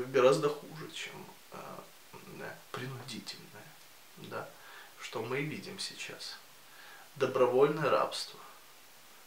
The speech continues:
Вот по закону там все, любое принуждение запрещено, но люди добровольно, э, э, занимаются тем, что, тем, э, к, к чему, э,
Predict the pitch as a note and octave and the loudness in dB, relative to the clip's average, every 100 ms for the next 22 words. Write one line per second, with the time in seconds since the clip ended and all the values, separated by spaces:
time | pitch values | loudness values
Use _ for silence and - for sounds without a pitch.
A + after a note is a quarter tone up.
0 | - G#2+ - - - D#3+ D#3+ F3 - C#3+ | -4 -4 -4 -12 0 10 12 12 10 8
1 | A2 G#2+ - - - - - - - - | 8 4 -2 -8 -6 2 2 2 -2 4
2 | D#3+ C3 - - - - - C#3+ D#3 D3 | 10 10 10 0 -12 -12 -6 0 4 12
3 | B2+ A2 - C#3+ C#3+ D3+ D3+ C#3 A#2+ A#2+ | 12 12 8 4 4 4 2 2 0 2
4 | B2+ C#3 C3+ C3 - D3 F#3+ G#3 - - | 6 6 4 2 2 4 4 4 2 -4
5 | A2+ A2 G2 - C3 C3+ C#3+ D3+ C3+ B2 | -2 2 0 0 -2 0 0 2 2 2
6 | - A2+ B2 D3 D#3+ D#3 - C3+ C3 C3 | 2 4 2 2 -2 -6 -8 -4 -4 -6
7 | - - - - - - - - F#2+ - | -12 -16 -18 -18 -18 -18 -16 -8 -4 -4
8 | - - A#2+ C3+ C3 C3 C3 C3 B2+ - | -4 -2 0 0 0 4 10 10 8 2
9 | A2 - B2 F#3 G3 - - - - - | -2 2 2 2 -2 -6 0 0 2 0
10 | A2+ A2 - - - - C#3 E3+ E3 - | 2 2 0 -8 -12 0 2 2 0 -6
11 | - - - - - - - - - - | -12 -12 -10 -8 -8 -8 -12 -4 2 2
12 | C#3 B2+ A2 G#2+ - - - - - - | 2 0 2 0 0 -10 -12 -14 -12 0
13 | G2+ | 2